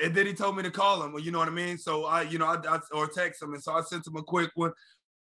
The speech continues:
or whatever. He called me right afterwards, and we just kinda filled each other out, man. And, uh, him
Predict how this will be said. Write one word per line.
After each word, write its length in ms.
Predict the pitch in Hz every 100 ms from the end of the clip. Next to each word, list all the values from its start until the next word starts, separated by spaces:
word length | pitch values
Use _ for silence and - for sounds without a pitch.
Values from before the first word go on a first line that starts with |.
| _
or 140 | 131 143
whatever. 360 | 160 170 165
He 180 | 160 170
called 280 | 165 165 165
me 80 | 160
right 260 | 151 143
afterwards, 540 | 147 175 - 160 147 143
and 120 | 147
we 120 | 156
just 200 | 160 170
kinda 240 | 180 175 147
filled 240 | 185 185 170
each 160 | 165
other 260 | 160 139 139
out, 240 | 160 156
man. 320 | 139 143 143 143 _ _ _ _
And, 280 | 156 160 156
uh, 200 | 147 139
him 500 | 147 196 196 190 185